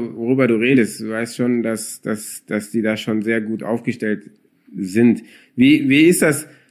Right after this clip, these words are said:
wie ist das bei euch mit dem, ähm, mit dem Essen? Ist das auch so wie bei anderen Vereinen, jetzt in Monaco oder in Leverkusen?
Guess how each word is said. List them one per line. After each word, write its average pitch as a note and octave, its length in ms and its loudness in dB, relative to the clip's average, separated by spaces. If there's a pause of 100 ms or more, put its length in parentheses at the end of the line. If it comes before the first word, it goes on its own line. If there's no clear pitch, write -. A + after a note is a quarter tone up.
wie C3+ 100 4
ist D#3 100 2
das D#3 160 2
bei D3 100 -4
euch C3+ 260 -2
mit C3+ 200 0
dem, B2+ 300 2 (100)
ähm, A2 640 -4
mit B2 180 0
dem B2 120 2
Essen? C#3 460 2 (500)
Ist D3 200 -4
das C3+ 160 2
auch D3+ 220 0
so E3+ 260 4
wie E3 140 6
bei C#3 380 0 (320)
anderen D#3+ 340 6
Vereinen, D#3+ 600 4
jetzt C#3 300 -2
in B2 80 -4
Monaco C#3 600 2
oder B2+ 160 0
in B2+ 80 4
Leverkusen? D#3 640 0